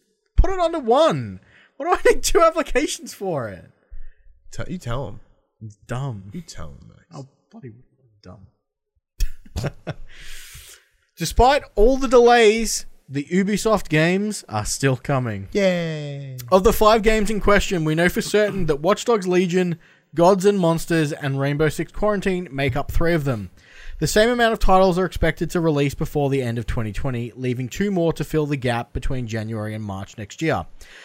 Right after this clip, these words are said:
Speaker 1: The thing is, we're not entirely sure which titles will fill those slots. Since Watch Dogs Legion and Gods and Monsters both originally had early twenty twenty release dates before delays, we think we're safe in saying that they make up two of the games launching this year.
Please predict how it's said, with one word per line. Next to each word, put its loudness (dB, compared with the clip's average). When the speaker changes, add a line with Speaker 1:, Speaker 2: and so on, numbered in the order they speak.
Speaker 1:
The 2
thing 4
is, 2
we're 2
not 4
entirely 4
sure 4
which -4
titles 0
will -2
fill -2
those -4
slots. -4
Since -4
Watch 0
Dogs 0
Legion -2
and -6
Gods -4
and -4
Monsters -8
both 0
originally -2
had -2
early -6
twenty 0
twenty 2
release 0
dates 0
before -2
delays, 2
we 2
think 0
we're 4
safe 2
in -2
saying -2
that -10
they -2
make -4
up -8
two -4
of -8
the -10
games -8
launching -10
this -10
year. -8